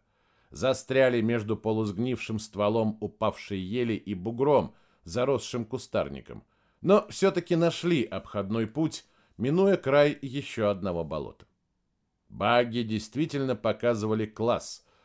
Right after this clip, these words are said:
проходя одно препятствие за другим, хотя моторы машин напрягались изо всех сил. Мотоциклу на воздушной подушке в этом плане было легче,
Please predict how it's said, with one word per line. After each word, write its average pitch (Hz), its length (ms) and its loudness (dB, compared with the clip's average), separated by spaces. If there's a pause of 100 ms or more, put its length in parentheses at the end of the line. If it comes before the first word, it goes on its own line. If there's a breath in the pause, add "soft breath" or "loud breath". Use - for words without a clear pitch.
(140)
проходя 101 500 0
одно 107 240 0
препятствие 95 680 -4
за 85 120 -8
другим, 98 400 -4
хотя 104 380 -6
моторы 139 400 0
машин 131 560 -2 (260 soft breath)
напрягались 113 840 0
изо 98 260 -2
всех 90 320 -8
сил. - 300 -14 (640)
Мотоциклу 180 600 2
на 180 100 6
воздушной 160 520 4
подушке 160 520 2
в 165 40 4
этом 156 280 0
плане 139 320 2
было 123 260 2
легче, 113 600 0